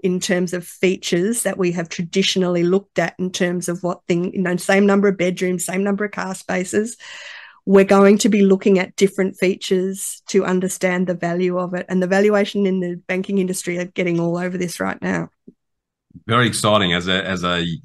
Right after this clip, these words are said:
Speaker 2: ex-architect, Kylie, uh, I, I'm really excited about the opportunity that's gonna bring both to uplift the efficiency of properties, but also the,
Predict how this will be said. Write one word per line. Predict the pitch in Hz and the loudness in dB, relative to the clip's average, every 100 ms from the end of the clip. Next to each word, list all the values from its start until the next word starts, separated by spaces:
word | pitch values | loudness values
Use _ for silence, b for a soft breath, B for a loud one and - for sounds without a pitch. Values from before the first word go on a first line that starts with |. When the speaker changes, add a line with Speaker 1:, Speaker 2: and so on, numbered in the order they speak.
| b _ - | b _ -6
Speaker 2:
ex-architect, | 107 - - - 92 - 78 71 | -4 0 0 0 -4 -8 -10 -10
Kylie, | - 82 80 80 78 76 80 | -8 -4 -4 -4 -4 -4 -4
uh, | 78 78 78 71 - 65 | -4 -4 -6 -10 -14 -12
I, | 71 92 95 | -8 -6 -4
I'm | 85 | -4
really | 85 90 | -4 -4
excited | 78 - 92 87 87 | -6 -6 -2 0 -2
about | 80 76 78 76 | -4 -6 -6 -6
the | 82 78 | -6 -6
opportunity | 76 - 90 82 73 | -8 -8 -4 -4 -4
that's | 71 | -8
gonna | - 78 | -6 -6
bring | 76 82 78 | -6 -6 -4
both | 85 90 | -2 -2
to | 92 80 b b b | -4 -6 b b b
uplift | 92 92 104 127 85 | -4 -2 -2 -2 -4
the | 76 | -8
efficiency | - 135 127 85 - 78 | -2 0 0 -2 -4 -8
of | 71 | -8
properties, | - 78 76 73 | -8 -8 -6 -6
but | 71 | -4
also | 87 92 - 82 82 | -2 -2 -2 -2 -2
the, | 78 76 | -4 -6